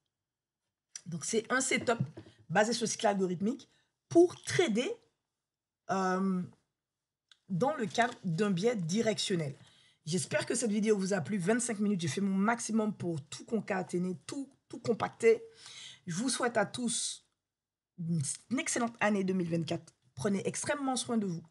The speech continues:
N'hésitez pas à nous rejoindre sur le Discord. Donc, quand vous arrivez sur le Discord, il y a un salon Présentez-vous. Donc, allez-y directement vous présenter. Restez un peu connecté, sinon,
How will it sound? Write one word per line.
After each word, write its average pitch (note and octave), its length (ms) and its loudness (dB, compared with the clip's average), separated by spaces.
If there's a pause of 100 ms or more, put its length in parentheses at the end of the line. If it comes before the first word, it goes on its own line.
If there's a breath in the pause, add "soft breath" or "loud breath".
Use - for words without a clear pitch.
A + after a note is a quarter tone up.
(460 loud breath)
N'hésitez A3+ 420 0
pas A#3+ 140 2
à A#3+ 40 8
nous A3+ 100 4
rejoindre G3 340 0
sur C#4 240 -8
le B3+ 60 -6
Discord. A3+ 480 0 (420)
Donc, E3 160 -8
quand B3 120 -2
vous C4 140 -4
arrivez B3+ 200 2
sur A#3+ 120 0
le G#3+ 60 2
Discord, G3 480 -2
il F#3 80 -4
y - 20 0
a - 20 2
un F#3+ 60 0
salon G3+ 220 0
Présentez-vous. F#3 600 0
Donc, C#3+ 220 -6 (120)
allez-y F#3 400 4
directement F#3+ 440 -2
vous E3 140 -4
présenter. E3+ 520 -6 (460 loud breath)
Restez A3+ 320 2
un B3+ 100 6
peu B3 120 0
connecté, A3+ 400 0
sinon, F#3+ 260 -2